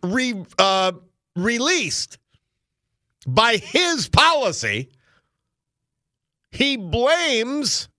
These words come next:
or says, "I'm not to blame." And the people say, "You're a liar," which he is.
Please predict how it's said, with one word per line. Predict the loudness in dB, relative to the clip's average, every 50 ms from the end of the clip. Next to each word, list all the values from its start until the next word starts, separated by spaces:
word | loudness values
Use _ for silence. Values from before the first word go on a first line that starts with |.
| _ _ _ _ _ _ _ _ _ _ _ _ _ _ _ _ _ _ _ _ _ _ _ _ _ _ _ _ _ _ _ _ _ _ _ _ _ _ _ _ _ _ _ _ _ _ 0
or | 0 0
says, | 0 2 2 2 2 2 -2 -8 -10 -14 -8 _ 4 6
"I'm | 6 6 6 4
not | 4 4 4 2
to | 0 0
blame." | 4 4 4 4 2 0 -4 -6 -8 -14 _ _ _ _ _ _ _ _ _ _ _ _ _ _ _ _ _ _ _ _ _ _ _ _ _ _ _ _ _ _ _ _ _ _ _ _
And | -2 0 0
the | 2
people | 2 2 2 2 -2 -2
say, | 0 0 0 0
"You're | 2 0 2
a | 0 0
liar," | 2 2 4 4 4 4 2 0 -2 -4 -8 -12 _ _ _ _ _ _ _ _ _ _ _ _ _ _ _ _ _ _ _ _ _ _ _ _ -8
which | -6 -6 -4 -4
he | -6 -6
is. | -4 -4 -2 -2 -2 -2 -4 -4 -6 -12 -14 -16